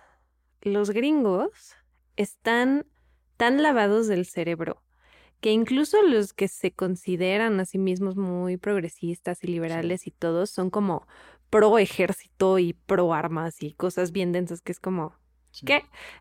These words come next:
Speaker 1: Y, y que, eh, como que sí hay cierta uniformidad en cuanto a lo que los gringos piensan de su país. O sea,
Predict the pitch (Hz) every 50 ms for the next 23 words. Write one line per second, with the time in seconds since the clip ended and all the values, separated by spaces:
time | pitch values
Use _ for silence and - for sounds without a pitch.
0 | - - - 226 233 - - - 240 233 190 - - 220 214 214 214 208 208 202
1 | - - - - _ _ _ - - - - - - - 233 220 220 214 220 233
2 | 214 - - 277 285 277 277 285 277 - - 285 262 254 - 262 262 262 254 220
3 | 202 - - 185 175 185 180 180 180 180 180 180 185 185 190 190 185 - 190 175
4 | 170 165 - 175 175 170 170 170 170 170 160 - - 180 180 180 180 180 180 175
5 | 185 180 196 208 208 208 202 208 - - - - 196 180 185 185 196 190 185 190
6 | 185 175 170 170 - - 151 - - 156 156 165 170 160 - - - - 180 170
7 | -